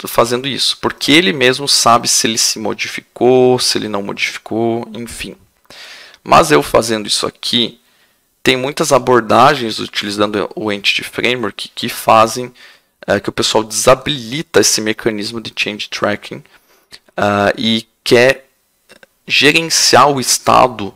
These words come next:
né, do objeto na mão, né? Quer setar o que, o que foi alterado, o que não foi alterado na mão.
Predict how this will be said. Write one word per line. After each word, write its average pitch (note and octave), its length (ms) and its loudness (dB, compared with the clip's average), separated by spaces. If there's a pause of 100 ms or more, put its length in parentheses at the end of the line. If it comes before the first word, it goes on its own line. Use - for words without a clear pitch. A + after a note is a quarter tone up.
(120)
né, A2 200 -6
do A2 100 -4
objeto G#2+ 560 -2
na C3+ 160 0
mão, A#2 340 -2 (300)
né? A2+ 240 -10 (260)
Quer G#2 420 0 (120)
setar - 560 0
o A#2 80 2
que, G#2 480 -8 (380)
o - 80 -20
que - 120 -12
foi - 240 -2
alterado, G#2+ 600 2
o - 20 -20
que - 80 -10
não G#2 140 -8
foi G#2 180 -6
alterado A2 580 -4 (240)
na A#2+ 160 2
mão. G2 280 -6